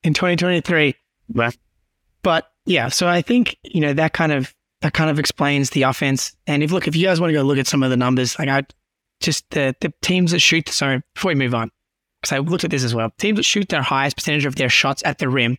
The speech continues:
Speaker 1: So you want the Celtics to go to the rim, shoot more shots at the rim. These are the teams top ten in percentage of their shots at the rim. Lakers, Thunder, good team. Rockets, Charlotte, Denver, good team. T-Wolves,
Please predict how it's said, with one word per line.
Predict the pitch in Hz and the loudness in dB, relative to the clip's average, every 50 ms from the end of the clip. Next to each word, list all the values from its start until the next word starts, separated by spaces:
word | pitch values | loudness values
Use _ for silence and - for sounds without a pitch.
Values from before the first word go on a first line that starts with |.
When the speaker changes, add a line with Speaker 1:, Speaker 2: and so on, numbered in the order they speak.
| _ | _
Speaker 1:
So | - - 139 | -6 -4 -2
you | 135 151 165 | 0 0 0
want | 170 175 | -2 -2
the | 165 | -2
Celtics | - - 160 - - | -2 -2 -4 -4 -6
to | - - | -8 -4
go | - 190 | -2 -2
to | 196 185 | 0 0
the | 180 170 | -2 0
rim, | 160 175 180 180 180 175 156 _ _ _ _ _ _ _ _ _ _ | 0 0 0 0 0 -2 -2 _ _ _ _ _ _ _ _ _ _
shoot | - - - 220 190 | 0 0 2 2 0
more | 190 185 | 2 0
shots | - - 180 - - | 0 0 -2 -4 -6
at | - | -4
the | 165 151 | -4 -2
rim. | 156 156 156 147 | 0 0 0 0
These | 143 160 170 175 | -2 -2 -2 0
are | 175 | -2
the | 165 | -2
teams | 135 - 147 139 131 120 - - _ _ _ _ _ _ _ _ _ _ _ _ | -2 0 0 0 0 0 -2 -6 _ _ _ _ _ _ _ _ _ _ _ _
top | - 160 160 - | -2 -2 -2 -2
ten | - - 147 135 | -2 -2 0 0
in | 123 110 | -2 -2
percentage | - - - 139 127 120 | -2 -4 -2 0 0 0
of | 123 117 | 0 0
their | - 113 | 0 0
shots | - - 120 117 - | 0 0 0 -2 -4
at | - | -6
the | - 123 | -8 -8
rim. | 117 117 - _ _ _ _ | -8 -8 -12 _ _ _ _
Lakers, | 156 151 180 - - 202 214 214 185 - - _ _ _ _ _ _ _ _ _ _ | 0 0 2 2 2 0 0 0 -2 -4 -8 _ _ _ _ _ _ _ _ _ _
Thunder, | - 135 131 135 131 139 170 214 220 _ _ _ _ | -2 0 2 2 2 2 2 0 -2 _ _ _ _
good | - 240 180 | -4 -4 -2
team. | - - 127 143 185 _ _ _ _ _ _ _ - | 0 0 0 0 0 _ _ _ _ _ _ _ -2
Rockets, | 175 180 180 - 233 226 202 - - - _ | -2 -2 0 0 -2 -2 -2 -2 -6 -6 _
Charlotte, | - - - - 127 127 127 135 147 - _ _ _ _ _ _ _ _ _ | 0 0 2 2 2 2 2 2 0 -2 _ _ _ _ _ _ _ _ _
Denver, | - - 143 156 156 202 202 - _ _ _ | -2 0 0 2 2 0 0 -2 _ _ _
good | - 180 170 - | -2 -2 -2 0
team. | 180 170 180 185 180 - _ _ _ _ _ _ _ _ _ | 0 2 2 2 2 0 _ _ _ _ _ _ _ _ _
T-Wolves, | - 170 160 160 165 165 160 143 - | -2 0 0 2 2 0 0 -2 -4